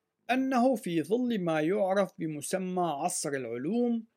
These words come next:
أن عددًا قليلًا جدًا من الناس يعرفون حقيقة العلم وآلية عمله.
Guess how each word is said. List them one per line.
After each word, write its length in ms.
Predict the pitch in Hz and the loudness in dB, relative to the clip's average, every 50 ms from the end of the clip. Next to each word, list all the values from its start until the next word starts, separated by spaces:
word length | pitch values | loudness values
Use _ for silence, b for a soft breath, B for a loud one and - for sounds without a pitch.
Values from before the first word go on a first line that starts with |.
| _ _ _ _ _ _ _ - | _ _ _ _ _ _ _ -2
أن 240 | 240 269 285 285 277 | 0 2 2 2 2
عددًا 580 | 269 233 202 185 180 170 175 165 170 175 165 160 | 0 2 2 0 2 2 2 2 2 2 0 0
قليلًا 500 | - - 151 151 156 160 160 160 160 156 | -2 -2 -2 -2 0 -2 -2 -2 -2 -2
جدًا 460 | 156 151 143 180 185 165 160 170 170 | -2 -2 -4 -4 -4 -4 -4 -4 -4
من 260 | 165 165 160 151 151 | -2 -2 -2 -2 -4
الناس 520 | 147 143 143 143 147 151 151 147 - - 151 | -4 -6 -6 -4 -4 -4 -4 -4 -4 -6 -4
يعرفون 720 | 151 147 143 135 131 139 143 135 - 220 240 240 233 226 | -2 -2 -2 -2 -2 -4 -4 -4 -4 -4 -2 0 0 -2
حقيقة 640 | - - - - - 156 151 151 - 151 147 - 147 | -2 -4 -8 -8 -6 -6 -6 -4 -4 -6 -4 -2 -2
العلم 540 | 139 131 - - 160 160 151 156 156 151 151 | -2 -2 -2 -2 -2 -2 -2 -2 -2 0 0
وآلية 640 | 147 - - 143 143 139 131 127 127 127 127 - 147 | 0 0 0 -4 -4 -4 -6 -6 -6 -6 -6 -4 -6
عمله. 640 | 143 147 165 196 208 202 156 139 127 120 123 120 | -4 -2 -2 0 0 0 -2 -2 -6 -10 -12 -16